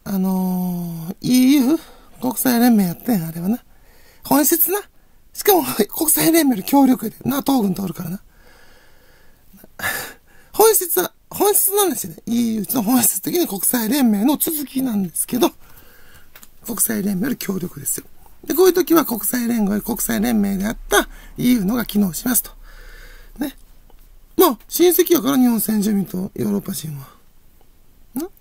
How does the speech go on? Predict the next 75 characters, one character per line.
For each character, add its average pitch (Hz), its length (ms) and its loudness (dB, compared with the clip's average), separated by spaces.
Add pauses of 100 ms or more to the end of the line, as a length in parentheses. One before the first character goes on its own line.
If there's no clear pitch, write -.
(160)
フ - 140 -4
リ 233 120 4
ー 226 40 0
メ 220 100 0
イ 196 40 0
ソ - 140 -2
ン 147 40 -10
や 135 40 -10
し、 - 120 -10
ど - 80 -18
っ - 20 -16
ち - 140 -16
も。 - 40 -20 (640)
機 - 160 -20
能 180 100 -8
す - 180 -10
る 170 80 -8
ね。 127 120 -18 (760)
で、 320 300 2 (340)
ア 302 100 0
メ 359 120 6
リ 349 60 4
カ 370 140 0
の 381 100 2
方 392 180 4
の 269 80 2
そ 277 140 2
う 285 40 0
い 277 40 -4
っ - 20 -16
た - 80 -4
も 220 120 2
の 202 140 0
と - 60 -18
違 240 260 -2
っ - 20 -4
て、 320 280 -6 (840)
イ 254 160 4
ー 269 40 6
ユ 330 100 6
ー - 20 2
の 226 100 2
方 202 200 0
は、 285 160 -2 (400)
ヨ 262 160 4
ー - 20 8
ロ 370 100 8
ッ - 40 2
パ 233 160 -2
の 202 80 0
方 202 180 -2
は、 262 200 -2 (200)
女 240 160 -2
性 262 140 0
に 254 100 2
対 359 200 2
す - 100 -4
る 208 220 -4
無 180 200 -2
礼 269 160 0
っ 208 40 -2
て - 160 -12
い - 40 -6
う 190 40 0
の 175 140 -4
を 170 60 -6
ね、 180 100 -6
非 190 200 -4
常 277 120 0
に 349 160 2
嫌 440 300 2
う 392 100 2
で 240 80 -2
し - 100 -10
ょ？ 349 120 -6